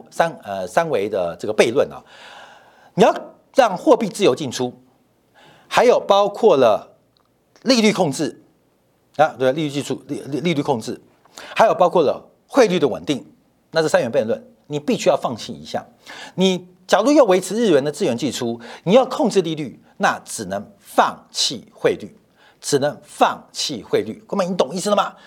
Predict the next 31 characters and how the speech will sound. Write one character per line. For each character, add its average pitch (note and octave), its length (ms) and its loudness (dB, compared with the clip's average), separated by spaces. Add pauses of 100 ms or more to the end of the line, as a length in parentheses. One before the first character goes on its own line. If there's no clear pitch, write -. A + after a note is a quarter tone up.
(160)
所 C4 160 4
以 G#3+ 40 4
现 F4 320 2
在 A3 160 2
日 D#4+ 160 6
本 E3 200 2 (300)
就 D#3+ 200 0 (160)
等 D#3 120 4 (160)
于 D#3+ 200 -4 (120)
是 - 320 -8
放 A#2+ 280 0
弃 G#2 200 -8
汇 G#2+ 160 -8
率 F2 160 -14
了， - 80 -20 (220)
让 G3 120 2
它 F3+ 80 4
贬， C#3 180 -4 (460)
让 C#3+ 160 2
它 - 120 -8
贬 E3 120 2
个 C#3 120 -2
够， - 280 0 (160)
让 C#3+ 120 -2
它 C#3 80 2 (180)
不 F3+ 220 -2
断 G3 160 2
的 A#2 80 -2
走 A#2 180 -4
贬。 - 180 -2 (320)
而 B3 140 6